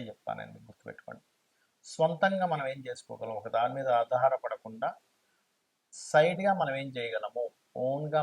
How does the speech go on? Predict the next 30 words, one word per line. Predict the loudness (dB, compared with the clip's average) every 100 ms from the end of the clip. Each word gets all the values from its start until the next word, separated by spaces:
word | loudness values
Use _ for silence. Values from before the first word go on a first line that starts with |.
| 0
మనం | -4 -6 -10 _ _ -14
ఏదైనా | -10 -6 -6
ఒక | -6 -10
వృత్తిని | -18 -14 -10
నేర్చుకోవడం, | -8 -10 -12 -14 -14 -12
ఏదైనా | -10 -4 -4 -4
ఒక | -4 -6 -6 _ _ _ _ _ _ _ -16
నేర్చుకుంటూ | -4 -2 -2 -6 -6 -2
మనకు | -2 -2 0 2
దాని | 2 2 2
ద్వారా | 8 8 10 6 2 -4
ఎవరి | -2 0 0
మీద | 0 2
ఆధారపడకుండా | 2 2 -2 -2 -8 -10 -12 -8 -10 -10 _ _ _ -4
కేవలం | 0 0 -2
ఒక | -8 -12
చిన్న | -10 -8 -4
చిన్న | -4 -4 -6
బిజినెస్లో | -10 -10 -10 -10 -10
మనకి | -10 -10
దేనికి | -10 -10 -10
పనికొస్తుంది | -12 -12 -16 -14 -12
ఏంటి | -12 -14 _ _ _ _ _ _ _ -12
అది | -8 -4
ఏ | -2
గ్రహం | 0 -2 -2
ఇస్తుంది? | -8 -12 -18 -18 _
సన్ | -8 -6 -2
అయితే | -2 4
ఆరోగ్యం, | 4 4 -4 -12